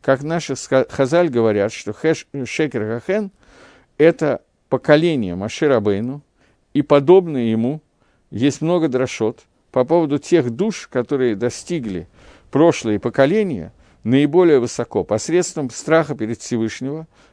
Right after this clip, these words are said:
который они приобрели в своем сердце. Поэтому дай ей плоды её рук, чтобы она получила награду очень большую за схуд, к-, за заслуги многих людей. Поскольку те пок-, те нафашот, которые смогли сделать так,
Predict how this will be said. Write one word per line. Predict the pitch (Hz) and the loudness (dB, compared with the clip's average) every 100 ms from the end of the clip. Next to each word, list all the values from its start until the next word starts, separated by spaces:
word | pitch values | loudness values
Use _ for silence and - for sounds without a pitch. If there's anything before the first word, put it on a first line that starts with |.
| - | -2
который | 131 127 131 | 0 0 0
они | 139 160 | -2 -4
приобрели | 131 123 110 117 | -4 -4 -4 -6
в | 123 | -8
своем | - 107 104 | -6 -6 -8
сердце. | - 65 - - | -12 -14 -14 -6
Поэтому | - 156 143 - 69 - _ _ _ - | 2 4 2 -2 -14 -18 _ _ _ -16
дай | 104 160 202 | 2 6 6
ей | 156 143 98 80 _ _ _ - 139 - | 6 0 -2 -4 _ _ _ -20 -20 -2
плоды | 127 143 156 | 2 2 2
её | 135 117 117 | 2 2 2
рук, | 151 - - _ _ _ _ _ | 0 -2 -10 _ _ _ _ _
чтобы | - 147 143 | -4 0 2
она | 160 180 | 0 0
получила | 165 156 - 175 143 | 0 -2 -2 -2 0
награду | 135 127 147 151 117 | 0 0 2 2 0
очень | 107 - 101 | -2 -6 -4
большую | 101 95 - 165 156 | -4 -4 -2 -2 -2
за | 123 147 147 _ _ | -2 -4 -4 _ _
схуд, | - - - 190 - - _ _ _ _ _ _ | -16 -10 -4 -4 -6 -14 _ _ _ _ _ _
к-, | 120 85 | -12 -10
за | 87 139 | -2 -2
заслуги | 117 127 - 170 156 | 0 -2 0 0 0
многих | 143 117 123 110 - | 0 0 -2 -4 -8
людей. | 104 82 62 | -8 -8 -12
Поскольку | - - - 165 - - - | -12 -6 -2 -2 -2 -12 -12
те | - 156 | -8 -6
пок-, | 131 - 143 _ _ _ | -8 -12 -20 _ _ _
те | - 180 185 - | -4 0 0 0
нафашот, | 117 123 135 139 - 160 - | -6 -4 -2 -2 -2 -4 -4
которые | 98 110 104 | -8 -6 -6
смогли | - 120 127 135 | -6 -6 -4 -6
сделать | 101 95 98 98 | -6 -6 -6 -8
так, | - 92 | -8 -10